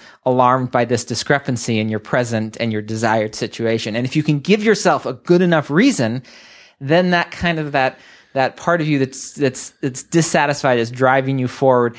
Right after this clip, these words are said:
kind of quiets down and goes back into the background so you don't have to worry about it. And I think that you're right. There's this, there's this temptation to find something to fill that void with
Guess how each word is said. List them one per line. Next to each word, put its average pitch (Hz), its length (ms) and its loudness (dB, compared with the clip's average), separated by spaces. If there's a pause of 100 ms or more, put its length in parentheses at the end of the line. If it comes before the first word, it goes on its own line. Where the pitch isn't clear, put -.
(160)
kind 156 160 -4
of 151 80 -4
quiets 143 400 -2
down 123 300 0
and 117 100 -6
goes 113 180 0
back 113 300 0
into 117 160 -8
the 110 100 -6
background 113 440 -4
so - 60 -6
you 113 40 -2
don't 113 120 -4
have 117 160 -6
to 113 80 -8
worry 117 260 -2
about 98 260 -4
it. 95 160 -10 (300)
And 131 120 -2
I 147 60 0
think 226 240 -4
that 196 280 0
you're 151 200 0
right. 143 300 0
There's 131 300 -2
this, 143 320 -4
there's 135 360 -6
this 127 320 -4 (240)
temptation 175 800 -2 (280)
to 160 100 0
find 190 420 0
something 180 560 -2
to 135 140 -2
fill 185 460 2
that 131 240 2
void 143 340 2
with 113 260 0